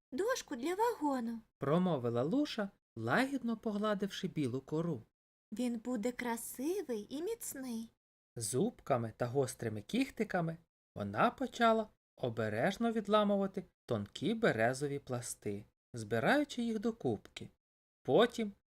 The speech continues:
Speaker 2: так само знайшла кілька старих гілок дуба і липи, що впали після бурі. З дубових сучків вона задумала зробити основу,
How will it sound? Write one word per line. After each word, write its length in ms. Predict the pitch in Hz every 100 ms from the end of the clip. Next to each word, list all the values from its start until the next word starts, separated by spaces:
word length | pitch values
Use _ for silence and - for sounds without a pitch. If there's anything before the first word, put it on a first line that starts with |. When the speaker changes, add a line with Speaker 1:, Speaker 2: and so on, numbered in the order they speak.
| _
Speaker 2:
так 240 | - -
само 400 | - - 269 302
знайшла 500 | 277 277 254 - 247 -
кілька 440 | - 320 311 -
старих 440 | 247 - 139 147 131
гілок 380 | 117 117 113 107
дуба 480 | 107 233 277 277 -
і 100 | -
липи, 520 | 262 139 104 101 107 113 _ _ _ _
що 180 | - 117
впали 320 | - 120 117
після 360 | 117 123 160 160
бурі. 380 | 143 104 101 - _ _ _ -
З 80 | 117
дубових 520 | 127 113 127 113 104
сучків 640 | - 110 - - 123 208 - _ _ -
вона 420 | 107 98 120 214
задумала 560 | 262 262 277 277 269
зробити 500 | 254 262 247 269 -
основу, 680 | 208 202 - 117 110 107 107